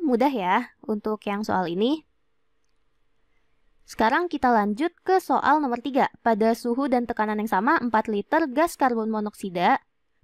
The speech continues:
tepat bereaksi dengan gas oksigen membentuk gas karbon dioksida. Jika karbon monoksida,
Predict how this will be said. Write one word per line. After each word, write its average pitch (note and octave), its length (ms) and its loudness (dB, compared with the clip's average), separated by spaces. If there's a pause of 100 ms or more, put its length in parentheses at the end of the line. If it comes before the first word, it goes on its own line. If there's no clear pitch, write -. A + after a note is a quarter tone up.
tepat F4 240 0
bereaksi A#3+ 480 -2
dengan A3+ 320 0
gas - 160 0
oksigen G3+ 560 -2
membentuk G3+ 560 0
gas A3+ 400 2
karbon G3+ 480 -2
dioksida. G#3 560 0 (400)
Jika A#3 400 0
karbon A3 400 0
monoksida, G3+ 880 -2